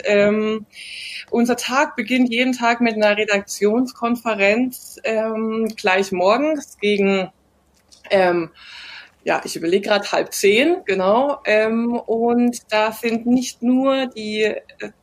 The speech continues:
mit Team-, Mitglieder des Neuigkeitenzimmers anwesend, sondern eben auch die Redenschreiber, Öffentlichkeitsarbeit,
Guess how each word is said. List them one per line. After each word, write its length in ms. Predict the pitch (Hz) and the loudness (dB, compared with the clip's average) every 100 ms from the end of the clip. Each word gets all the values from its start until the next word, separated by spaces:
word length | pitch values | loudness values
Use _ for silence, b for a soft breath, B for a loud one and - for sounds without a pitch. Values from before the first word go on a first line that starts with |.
| _ _ - | _ _ -4
mit 140 | 226 | -4
Team-, 400 | 214 262 254 226 - | -2 0 2 0 0
Mitglieder 480 | 226 240 - 220 202 | -2 -2 -2 0 0
des 160 | 180 | 0
Neuigkeitenzimmers 840 | 202 277 320 320 320 - 294 294 294 | 2 2 2 0 0 -2 0 0 0
anwesend, 720 | - 254 240 240 247 233 220 | 0 0 2 0 0 -2 -2
sondern 400 | - 202 202 196 | 0 2 2 0
eben 380 | - 190 190 - | 0 0 0 -4
auch 540 | 170 175 185 196 - B B B B B - | 0 2 4 2 -2 B B B B B 0
die 100 | 226 | 4
Redenschreiber, 1080 | 208 208 208 - 180 185 190 185 185 190 190 - 208 | 6 4 0 -4 0 2 4 4 4 2 0 -2 -2
Öffentlichkeitsarbeit, 1500 | 226 208 - - 202 196 - 190 185 185 185 185 185 190 | -4 -6 -8 -4 -2 -2 -2 2 2 2 2 2 0 -2